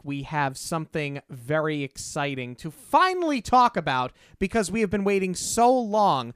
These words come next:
for the Festival of Fantasy Parade to return. It's coming back on March ninth. Now, I, I can only speak for us, but Festival of Fantasy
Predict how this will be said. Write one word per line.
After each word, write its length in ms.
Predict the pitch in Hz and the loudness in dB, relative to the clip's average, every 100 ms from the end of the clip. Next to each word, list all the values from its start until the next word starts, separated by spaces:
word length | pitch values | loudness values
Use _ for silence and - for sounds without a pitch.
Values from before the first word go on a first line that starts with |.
| _ _ | _ _
for 120 | - | -2
the 120 | 156 - | 0 -2
Festival 680 | _ 180 180 - 175 185 | _ -6 -6 -4 -4 -2
of 80 | 156 | -4
Fantasy 560 | - 156 143 143 - 135 | -6 -6 -4 -6 -6 -10
Parade 640 | - 135 120 117 113 110 - _ | -8 -8 -6 -6 -6 -10 -14 _
to 220 | - 151 | -10 -6
return. 460 | 123 117 - 113 101 | -6 -8 -8 -10 -10
It's 160 | 104 - | -14 -8
coming 360 | 185 202 214 | -6 -4 -4
back 340 | 165 147 147 - _ _ _ | -2 -2 -4 -10 _ _ _
on 380 | 147 147 143 139 | -6 -4 -4 -8
March 480 | 147 147 143 147 - | -8 -2 -2 -4 -10
ninth. 420 | 131 117 107 104 - _ - | -10 -8 -10 -14 -18 _ -2
Now, 220 | 165 - - | -2 -2 -14
I, 180 | - - _ _ _ - | -18 -18 _ _ _ -4
I 180 | 180 220 | -2 0
can 180 | 254 | -2
only 240 | 254 226 196 | -2 -4 -6
speak 360 | - 220 208 | -8 -8 -8
for 160 | - 208 208 | -8 -2 2
us, 400 | 131 113 - - _ _ _ 143 | 2 0 -10 -14 _ _ _ 0
but 360 | 185 160 156 _ _ - | 4 6 4 _ _ -12
Festival 600 | - 247 254 - 285 320 | 2 2 2 -2 0 0
of 80 | - | -2
Fantasy 800 | - 190 160 127 - 85 73 | -4 -4 -2 -4 -8 -12 -14